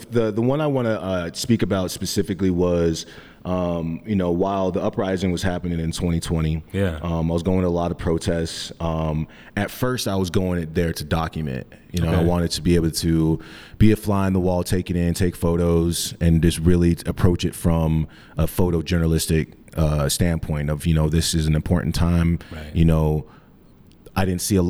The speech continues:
Speaker 1: I didn't see any black photographers out there or brown photographers out there, and so
Speaker 2: Huh.
Speaker 1: this is our plight, you know, uh, and, and a class plight as well. But
Speaker 2: Right.
Speaker 1: I, I wasn't seeing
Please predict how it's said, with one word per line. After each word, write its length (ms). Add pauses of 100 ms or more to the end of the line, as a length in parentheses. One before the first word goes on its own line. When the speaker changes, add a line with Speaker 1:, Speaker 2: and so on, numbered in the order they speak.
Speaker 1:
I 100
didn't 260
see 240
any 180
black 440
photographers 640
out 200
there 200
or 60
brown 260
photographers 580
out 200
there, 180
and 160
so 480
Speaker 2:
Huh. 260
Speaker 1:
this 200
is 80
our 340
plight, 540
you 100
know, 320
uh, 220
and, 280
and 140
a 60
class 400
plight 320
as 120
well. 280
But 300
Speaker 2:
Right. 200 (160)
Speaker 1:
I, 240
I 40
wasn't 360
seeing 760